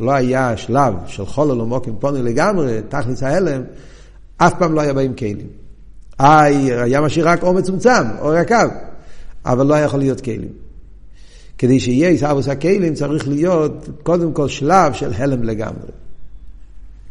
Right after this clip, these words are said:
רק אחרי זה יכול לבוא העיר להתלבש בכלים. מה ההסברה בזה? אז יש הרבה ביורים בחסידות, הסוגיה, זו סוגיה מאוד, אה, חשובה, אה, שזה בהרבה מהאמורים, גם ברנת, ב-, ידבר, יחזור, ידבר על זה באריכוס,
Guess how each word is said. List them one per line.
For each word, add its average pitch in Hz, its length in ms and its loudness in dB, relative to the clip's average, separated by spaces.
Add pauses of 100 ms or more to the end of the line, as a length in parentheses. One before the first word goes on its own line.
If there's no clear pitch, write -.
(360)
רק 104 160 -4
אחרי 214 280 4
זה 196 80 4
יכול 165 240 0
לבוא 147 260 -2 (420)
העיר 202 300 8
להתלבש 170 480 4
בכלים. 113 360 -4 (540)
מה 151 120 4
ההסברה 123 400 2
בזה? 117 380 -4 (320)
אז 139 100 -6
יש 170 140 0
הרבה 190 180 0
ביורים 190 300 0
בחסידות, 170 460 -4
הסוגיה, 127 420 -4
זו 98 80 -4
סוגיה 139 300 0
מאוד, 143 420 0
אה, 139 100 -2
חשובה, 147 500 -2 (760)
אה, 123 160 4 (100)
שזה 127 280 0
בהרבה 127 360 0
מהאמורים, 151 540 0 (360)
גם 143 180 0
ברנת, 143 400 2 (140)
ב-, 120 280 2
ידבר, 120 360 0
יחזור, 123 420 2
ידבר 120 380 2
על 127 80 2
זה 117 100 -2
באריכוס, 123 440 0